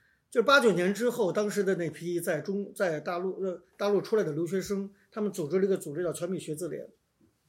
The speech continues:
有的那个势力极为庞大，他们不是成功的游说了那个，那个六四绿卡，什么四万人一下拿到绿卡，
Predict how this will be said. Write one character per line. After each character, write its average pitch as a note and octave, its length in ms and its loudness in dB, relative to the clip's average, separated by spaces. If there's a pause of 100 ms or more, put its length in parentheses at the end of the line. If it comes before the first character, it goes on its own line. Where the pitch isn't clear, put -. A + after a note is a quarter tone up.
(460)
有 E3+ 160 -4
的 F#3 100 2
那 G3+ 80 2
个 F#3+ 80 2
势 G#3 220 -2
力 D#3 160 -2
极 E3 140 -2
为 G#3 100 6
庞 C#3 280 -10
大， C#3+ 220 -10 (380)
他 A#3 100 0
们 G#3+ 80 4
不 G#3 100 0
是 A3+ 80 6
成 G3 220 0
功 A3 140 2
的 G3+ 80 6
游 E3 160 2
说 F#3+ 220 0
了 D#3 120 0
那 D3+ 160 -4
个， C#3 240 -4 (380)
那 F#3 260 -6
个 D#3+ 200 -2
六 G3+ 180 4
四 A3 160 2
绿 G#3 160 6
卡， C#3 340 -6
什 D3+ 100 -10
么 D#3+ 80 -8
四 A#3 200 -6
万 F3+ 160 2
人 E3 80 0
一 F#3+ 40 0
下 F#3+ 120 2
拿 D3+ 160 -2
到 F3 80 -2
绿 E3+ 100 -2
卡， D3+ 180 -12